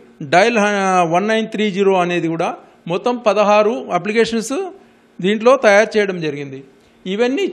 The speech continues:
చూసిన తర్వాత ఒకటొకటి, ఒకటొకటి క్లిక్ చేస్తే దానికి సంబంధించిన ఒక సిమ్యులేషన్ ఎక్సర్‌సైజెస్ అనేది ఓపెన్ అవుతుంది.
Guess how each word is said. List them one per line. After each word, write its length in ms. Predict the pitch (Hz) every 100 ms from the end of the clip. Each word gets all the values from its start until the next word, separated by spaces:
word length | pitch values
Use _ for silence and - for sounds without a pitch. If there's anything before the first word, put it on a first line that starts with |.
| 233
చూసిన 280 | 247 269
తర్వాత 420 | 233 320 202 185 233
ఒకటొకటి, 600 | 214 190 240 240 254 240
ఒకటొకటి 520 | 196 208 226 233 226
క్లిక్ 340 | - 226 -
చేస్తే 340 | 247 226 262 302
దానికి 300 | 233 214 196
సంబంధించిన 640 | 214 214 226 226 226 269 415 - _
ఒక 160 | 226 196
సిమ్యులేషన్ 540 | 220 226 247 247 254
ఎక్సర్‌సైజెస్ 680 | 220 208 240 214 226 226 220
అనేది 320 | 214 214 226
ఓపెన్ 360 | 370 214 220 226
అవుతుంది. 440 | 214 - 175 139